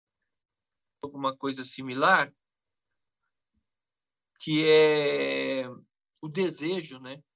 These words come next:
O sucesso, em alguma época, era pela profissão, era pelo dinheiro, já teve o sucesso da felicidade, que eu acho que são todos sucessos meio que impostos. E a gente conseguir sucesso de realizar esses nossos desejos,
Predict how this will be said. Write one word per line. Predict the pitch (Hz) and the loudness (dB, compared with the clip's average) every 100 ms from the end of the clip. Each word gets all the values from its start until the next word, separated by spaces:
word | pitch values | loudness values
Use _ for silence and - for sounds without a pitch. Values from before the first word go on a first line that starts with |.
| _ _ _ _ _ - | _ _ _ _ _ -14
O | 139 | -12
sucesso, | 165 151 - 196 208 175 - | -12 -8 0 0 0 -6 -12
em | 160 | -8
alguma | 156 147 156 143 | -8 -4 0 2
época, | 156 160 - 143 | 0 -4 -4 0
era | 139 139 | 0 -2
pela | 135 135 135 | -6 -8 -6
profissão, | 139 135 127 - 147 165 | -8 -12 -16 -8 -4 0
era | 151 131 | -2 -4
pelo | - 143 135 | -8 -10 -10
dinheiro, | 135 131 131 151 170 175 185 - - _ | -12 -8 -4 -2 -2 -4 -10 -20 -20 _
já | - 139 | -4 -4
teve | - 147 147 | -4 -8 -8
o | |
sucesso | 143 139 143 139 - | -10 -6 -2 -2 -2
da | 139 | -8
felicidade, | - 139 135 - 135 127 156 160 | -6 -8 -8 -10 -4 0 0 -2
que | - | -4
eu | 160 | -4
acho | - | -4
que | |
são | - 170 | -10 -8
todos | 165 185 | -6 -8
sucessos | 185 160 170 175 170 | -8 -4 -4 -4 -8
meio | 165 165 | -6 -6
que | 196 | -6
impostos. | 196 - 143 147 147 - 131 - - - - - - | -6 -2 2 4 2 -2 -18 -20 -20 -20 -20 -20 -10
E | 143 147 | -2 0
a | 139 | 0
gente | 165 165 | -2 -8
conseguir | - 170 170 170 | -8 -8 -8 -8
sucesso | 156 156 147 - 156 156 | -8 -8 -6 0 2 0
de | 156 | -6
realizar | 139 147 139 143 147 170 | -6 -6 -6 -2 0 2
esses | 156 139 139 | -2 -8 -6
nossos | 135 127 139 | -6 -6 -8
desejos, | 135 123 135 165 156 - - | -8 -6 -4 -4 -4 -10 -20